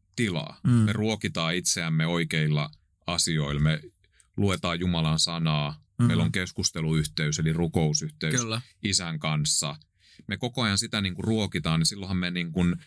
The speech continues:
Speaker 1: käytännössä annetaan pyhälle hengelle, me annetaan niin kuin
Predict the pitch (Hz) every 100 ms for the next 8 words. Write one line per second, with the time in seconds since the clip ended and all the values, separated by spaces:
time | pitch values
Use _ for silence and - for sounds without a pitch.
0 | - _ - 104 98 87 - 76 85 92
1 | 78 82 80 104 107 98 82 78 80 76
2 | 73 78 78 76 - _ - 82 82 80
3 | 82 82 80 80 85 80